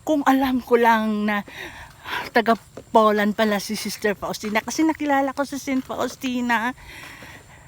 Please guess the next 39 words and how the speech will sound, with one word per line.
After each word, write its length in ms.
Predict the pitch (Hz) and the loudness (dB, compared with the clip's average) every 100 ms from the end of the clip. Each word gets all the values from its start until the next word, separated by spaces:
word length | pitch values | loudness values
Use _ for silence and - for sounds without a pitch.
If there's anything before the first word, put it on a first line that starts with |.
| - | -6
na 400 | 302 254 240 254 | 4 6 8 6
ano 180 | 254 254 | 6 6
na 220 | 247 233 | 6 4
siya, 400 | 233 - - 285 | 0 -2 4 6
ins-, 220 | 269 - - | 6 2 -4
na 240 | 233 262 262 | 2 4 4
instrument, 640 | 277 - 277 277 269 269 - - | 2 2 4 6 6 2 -4 -2
na 160 | 262 285 | 4 4
instrument 640 | 311 311 - 302 285 269 - | 6 4 4 4 6 6 4
siya 160 | 254 | 2
ng 80 | 233 | 2
Divine 400 | 226 214 220 214 | 2 2 2 2
Mercy. 320 | 196 196 - - - - - - | -2 -4 -4 -8 -10 -10 -12 4
Maring 380 | 285 285 294 302 | 8 8 8 4
nagtanong-tanong 680 | 262 262 269 262 240 240 | 4 4 4 4 2 0
na 160 | 240 202 | 2 0
ako 160 | 226 233 | 4 4
nun 160 | 233 | 4
sa 160 | - 226 | 2 0
mga 360 | 208 226 214 - | 0 0 -2 -2
kapwa 400 | 202 - 202 - | -4 -2 -8 -4
ko, 160 | 202 | -6
ko, 160 | 185 214 | 2 0
crew 320 | - 262 269 262 | 2 4 6 6
ko 100 | 247 | 2
na 180 | 233 214 | 2 0
police 480 | 202 226 208 196 - | 0 0 2 0 -2
sa 80 | 208 | -2
barko 400 | 180 175 - 175 | -2 -6 -10 -10
eh. 160 | 175 - - - - - - - | -12 -16 -20 -20 -20 -20 -20 -18
So 120 | - | -6
yun, 280 | 320 302 240 | -2 -2 -2
isa 160 | 269 311 | -2 -4
sa, 100 | 269 | -4
sa 180 | 269 294 | -6 -2
mga 300 | 269 254 247 | 0 0 -4
bucket 420 | 214 220 - - | -2 -4 -6 -10
list 320 | 208 202 - - | -6 -6 -6 -12
ko. 160 | 185 175 | -10 -10